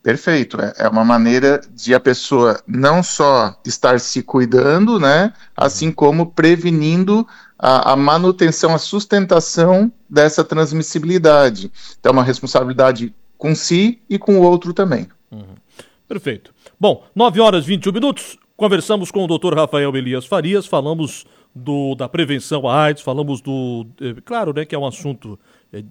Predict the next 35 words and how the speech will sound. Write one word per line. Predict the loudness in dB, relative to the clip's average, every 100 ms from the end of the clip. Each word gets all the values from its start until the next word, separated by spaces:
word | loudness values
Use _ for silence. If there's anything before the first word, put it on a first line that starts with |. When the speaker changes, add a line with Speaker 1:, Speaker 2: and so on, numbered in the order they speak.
| -18
Speaker 2:
de | -16 -10
todos | -6 -6 -6
os | -8
meses, | -4 -4 -6
do | -10 -10
ano | -8
inteiro, | -6 -2 -2 -2
mas | -4 -6 -8 -14
o | -12
mês | -6 -4 -4
de | -6 -10 -10 -14 _ _
dezembro | -6 -6 -4 -6 -6
recebe, | -8 -8 -6 -6 -6 -8
né, | -8 -12 _ _ _
o | -12 -8 -8 -10
Dezembro | -8 -6 -6 -8 -8
Vermelho | -8 -8 -8 -8 -10
com | -12
esta | -12 -10 -8 -8 -8
bandeira | -8 -8 -6 -8
especial | -8 -12 -16 -14 -16
também. | -14 -16 -18 -20 _ _ -10
Doutor, | 0 2
obrigado | 4 2 0 0
pela | 0 -2
atenção | 0 -4 -2 -4
com | -4 -6
a | -4 -2
Rádio | -4 -2
Marconi. | -4 -4 -4 -6
Bom | -6 -8
dia, | -6
uma | -4 -2
boa | -4
quarta-feira. | -2 -4 -4 -4 -6 -6